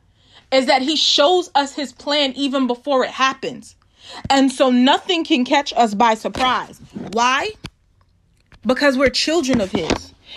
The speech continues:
And because he loves us and because he is so faithful, he tells us the plan ahead of time. And so it says, "I will punish the nation that serves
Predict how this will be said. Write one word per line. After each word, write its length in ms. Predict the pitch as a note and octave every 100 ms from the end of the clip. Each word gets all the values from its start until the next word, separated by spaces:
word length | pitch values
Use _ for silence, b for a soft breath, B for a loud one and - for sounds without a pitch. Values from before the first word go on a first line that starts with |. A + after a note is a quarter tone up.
| C#4
And 160 | B3+ B3+
because 440 | B3+ - D4 F4
he 160 | F#4 F4+
loves 400 | B3 C4+ C#4+ B3
us 160 | A#3+
and 120 | B3+
because 380 | B3 - D#4+ E4+
he 140 | F4 D4+
is 120 | C#4
so 160 | A3+
faithful, 800 | G#3+ - C#4+ E4 E4 - G3+ - _ _ _ _ _ _ _ _ _ _ _ _ -
he 200 | - D4
tells 440 | - - C#4+ D4+
us 140 | C#4 B3+
the 100 | A3
plan 300 | B3+ B3+ B3
ahead 240 | A3+ C4
of 80 | A3+
time. 340 | A#3 G#3 A#3+ - _ _ _ B B B B B
And 220 | - C4+ C4
so 200 | C#4 C4
it 80 |
says, 180 | B3 C4
"I 100 | B3+
will 140 | B3+ A#3+
punish 400 | - D#4+ F#4 -
the 100 | D4
nation 460 | B3+ B3 - A#3+
that 160 | A#3 G#3
serves 400 | - A3+ G#3+